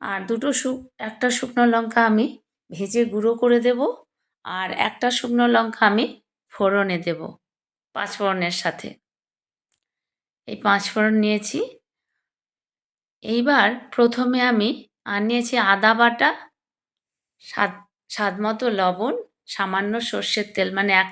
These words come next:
চামচ সর্ষের তেল, আর এক টুকরো লেবু।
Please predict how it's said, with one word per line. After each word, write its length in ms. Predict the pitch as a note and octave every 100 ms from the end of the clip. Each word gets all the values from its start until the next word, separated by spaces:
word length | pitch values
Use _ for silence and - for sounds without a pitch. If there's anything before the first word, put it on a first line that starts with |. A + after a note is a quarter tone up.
| -
চামচ 280 | G3+ A3 A3
সর্ষের 380 | G3+ F3+ - E3 -
তেল, 180 | E3 F3 _ _ _ _ _ _ _ _ _ -
আর 80 | F3+
এক 160 | F#3 F#3
টুকরো 300 | A3+ A#3 C4
লেবু। 400 | F#3+ F3 E3